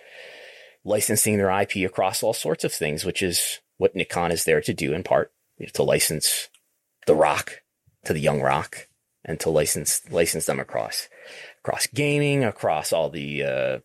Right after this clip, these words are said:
the things that they're trying to do with th-, places like Cameo and to make better deals with a trading card partner like Panini, not a sandwich company, but a trading card company, um, and things of that nature.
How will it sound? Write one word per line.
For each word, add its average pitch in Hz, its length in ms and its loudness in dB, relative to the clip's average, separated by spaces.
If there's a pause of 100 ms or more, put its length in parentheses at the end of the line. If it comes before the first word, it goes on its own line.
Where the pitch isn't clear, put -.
the - 80 0
things 80 220 -2
that - 100 -6
they're 71 100 -4
trying 76 340 -2
to - 120 -14
do 123 180 -8
with - 380 -12
th-, - 160 -6
places - 380 0
like - 180 -4
Cameo 123 880 2
and - 320 -10 (460)
to - 100 -6
make 80 260 -2
better 85 240 4
deals 78 540 0
with 69 180 -2 (600)
a - 200 -10
trading 147 340 2
card 135 260 2
partner 127 440 4
like 76 460 -2 (180)
Panini, 147 600 2 (180)
not 98 140 2
a - 20 2
sandwich 110 380 2
company, 104 280 -2
but 90 120 0
a - 20 -4
trading 90 240 0
card 90 180 0
company, 87 340 -4 (440)
um, 80 400 -2 (720)
and 76 100 -8
things 69 180 -2
of - 80 -12
that - 220 -2
nature. - 420 -10